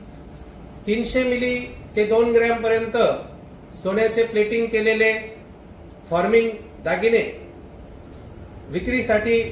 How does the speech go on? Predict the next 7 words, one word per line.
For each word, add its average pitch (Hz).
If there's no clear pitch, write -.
उपलब्ध 214
केलेले 214
आहेत. 208
हे 185
दागिने 220
आपल्याला 220
सध्या 208